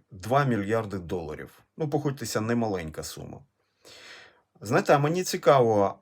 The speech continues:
а от коли відбувалися ці схеми з привласнення,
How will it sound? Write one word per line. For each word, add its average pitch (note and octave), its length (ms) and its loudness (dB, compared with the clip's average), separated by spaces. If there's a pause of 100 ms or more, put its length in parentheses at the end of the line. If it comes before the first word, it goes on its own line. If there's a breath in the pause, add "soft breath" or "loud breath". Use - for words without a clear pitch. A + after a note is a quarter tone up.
(100)
а A#2 240 2
от A#2 200 2
коли C#3+ 260 2
відбувалися C3 760 2
ці G#2 200 -6
схеми G2 380 -2
з - 80 -8
привласнення, F#2 920 -4